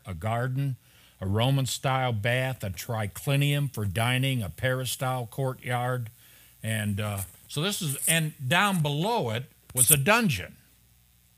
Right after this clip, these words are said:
And guess who got put in there? Yeah, John. And, uh, so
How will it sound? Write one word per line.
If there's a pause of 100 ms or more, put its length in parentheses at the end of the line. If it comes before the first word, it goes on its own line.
(1040)
And
guess
who
got
put
in
there? (840)
Yeah, (500)
John. (920)
And, (720)
uh, (100)
so